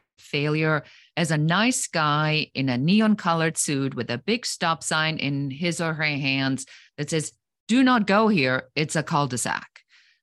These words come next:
Like, you wouldn't get out of the car, throw yourself on the road, throw a temper tantrum. You're like, "I can't believe it. You're so mean to me. You know, what a failure." You just go, "Ah, note to self, cul-de-sac,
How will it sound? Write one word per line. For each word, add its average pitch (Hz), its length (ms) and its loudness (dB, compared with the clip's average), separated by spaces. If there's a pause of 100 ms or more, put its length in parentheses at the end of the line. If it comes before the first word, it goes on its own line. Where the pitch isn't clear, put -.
Like, 180 280 0
you 190 120 2
wouldn't 247 320 2
get 233 140 0
out 202 160 4
of 190 80 2
the 190 80 0
car, 143 420 0
throw 165 280 -2
yourself 214 440 0
on 185 140 2
the 170 80 4
road, 135 480 0
throw 196 240 2
a 254 60 2
temper 185 400 0
tantrum. 143 720 0 (380)
You're 180 100 2
like, 269 160 4
"I 302 160 6
can't 330 340 0
believe 302 560 6
it. 240 100 2
You're 233 180 4
so 349 320 0
mean 302 320 2
to 330 140 0
me. 254 200 2
You 220 160 4
know, 233 80 2
what 277 160 2
a 285 100 -2
failure." 302 460 -2
You 156 160 -2
just 160 280 -4
go, 151 260 0 (180)
"Ah, 131 280 0 (120)
note 143 240 -2
to 147 80 -4
self, 131 380 -2 (280)
cul-de-sac, 151 560 -2